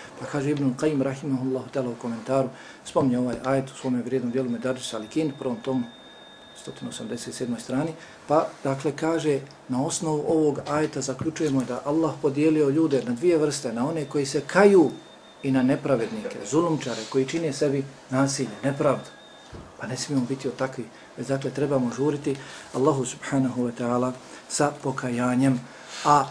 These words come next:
zlatna prilika, prethodilo je ovdje, zlatna prilika za pokajanje, da nam pokajanje bude primljeno i da nam Allah oprosti grijehe, jeste mjesec Ramazan.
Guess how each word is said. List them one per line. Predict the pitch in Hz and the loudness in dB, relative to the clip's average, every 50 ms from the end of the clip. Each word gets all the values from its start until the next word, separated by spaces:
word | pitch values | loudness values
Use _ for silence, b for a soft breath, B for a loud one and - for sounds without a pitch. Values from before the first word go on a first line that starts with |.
| - - - - - | -6 -16 -20 -18 -12
zlatna | 127 117 117 139 151 160 165 160 151 - - 143 139 127 | -10 -2 4 8 8 10 10 10 8 4 2 0 0 0
prilika, | 135 139 139 139 139 131 135 - 113 - | 0 2 2 4 2 2 0 -4 -8 -8
prethodilo | - 123 - - 151 143 139 139 127 117 | -8 -8 -2 0 0 2 2 2 0 0
je | 107 104 120 | -2 -4 -6
ovdje, | 120 123 127 117 113 113 98 113 | -4 -4 -4 -4 -6 -8 -12 -12
zlatna | 117 120 143 160 165 160 - - 143 131 123 | -6 0 4 4 4 4 2 0 -2 -2 -2
prilika | - 139 139 147 156 156 156 147 - 143 | 0 0 0 2 4 4 2 2 -2 -4
za | 127 139 - | -4 -4 -4
pokajanje, | - - 139 - - 135 127 127 139 147 151 156 151 131 - - B B B B B B | -4 -6 -6 -2 0 0 2 4 6 6 6 6 6 4 2 0 B B B B B B
da | - 139 | 0 2
nam | 135 135 131 | 4 4 4
pokajanje | 135 151 135 - 139 135 135 147 165 165 160 | 2 0 -2 -2 0 0 2 2 2 0 0
bude | 147 156 165 156 147 135 - | 2 4 6 6 4 4 4
primljeno | 135 156 175 175 165 147 131 120 113 - - - | 4 6 6 6 6 4 2 2 0 -4 -10 -6
i | |
da | 123 131 | -2 0
nam | 127 127 123 127 | 2 2 2 4
Allah | 139 151 170 165 147 156 | 4 4 4 4 6 4
oprosti | 170 170 170 190 160 - - - 151 | 4 4 4 2 0 2 2 2 2
grijehe, | 135 135 135 147 160 160 139 135 127 123 | 4 4 6 6 6 6 4 2 -2 -2
jeste | 127 120 - 147 135 | -2 0 0 2 2
mjesec | 127 120 - - 127 - - | 2 2 0 -2 -4 -4 -6
Ramazan. | 120 107 110 110 - 123 110 | -8 -8 -8 -8 -8 -10 -10